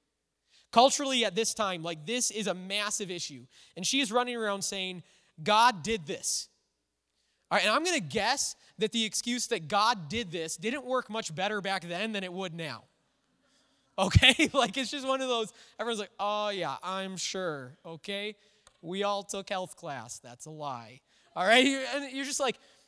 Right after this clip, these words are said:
so she's running around saying, "God did this." All right? She's nine months pregnant. Um, can you imagine this? Nine months pregnant.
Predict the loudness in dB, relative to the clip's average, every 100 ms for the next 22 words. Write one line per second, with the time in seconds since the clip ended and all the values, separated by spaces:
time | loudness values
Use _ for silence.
0 | -10 -2 4 4 4 4 2 2 -2 2
1 | 4 4 2 -4 -2 -6 -6 -6 -6 -4
2 | -2 -2 0 -2 -2 -6 -4 -6 -10 -20
3 | -20 -20 -2 2 2 0 -6 -6 -4 -4
4 | -2 0 0 -4 -4 -6 -6 -2 0 0
5 | 0 -4 -6 -6 -8 -6 -10